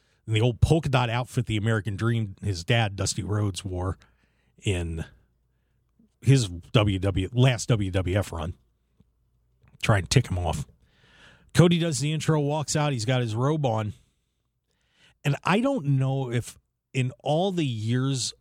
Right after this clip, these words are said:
I've been watching professional wrestling, I heard more of a, uh, a gasp. Because if you have not seen the pictures of Cody Rhodes and this injury,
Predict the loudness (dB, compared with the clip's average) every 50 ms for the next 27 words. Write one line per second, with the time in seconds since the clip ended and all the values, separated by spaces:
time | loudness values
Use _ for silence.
0 | _ _ -4 -4 -2 0 -2 -2 -2 -4 -4 0 0 0 0 0 -2 -2 -2 -2
1 | -4 0 0 0 -2 0 -2 -4 -2 -2 -2 -2 -2 -2 -4 -6 -8 -12 _ -6
2 | -2 0 0 0 0 0 0 0 0 0 -2 -2 -2 -2 0 0 0 -2 -2 -4
3 | -4 -4 -2 -2 -2 -4 -4 -4 -4 -4 -6 -6 -6 -8 -10 _ _ _ _ -20
4 | _ _ _ _ _ _ _ _ _ _ _ _ _ _ _ _ _ -2 -2 -2
5 | 2 0 0 0 2 -2 0 -2 -2 -2 -2 -6 -8 _ _ _ _ _ _ _
6 | _ _ _ _ _ _ _ _ _ _ _ _ _ _ _ _ _ _ 2 6
7 | 6 4 4 4 0 -2 -2 -2 -2 -2 -2 -2 -2 -2 -2 -2 -2 -2 -2 -4
8 | -4 -2 -2 0 0 0 0 -2 -2 -2 -2 -2 -2 -2 -6 -10 -12 -10 -10 -10
9 | -10 -12 -12 _ _ -12 -12 -10 -10 0 2 2 2 2 0 -2 -2 -2 -4 -4
10 | -4 -6 -8 -10 -12 -14 -14 _ _ _ _ _ _ _ _ _ _ _ _ _
11 | _ _ _ _ _ _ _ _ _ _ _ _ _ _ _ _ _ _ _ _
12 | _ _ _ _ _ _ _ _ _ -6 -4 -2 0 2 2 2 2 0 0 0
13 | 0 -2 -6 -8 -8 -10 -12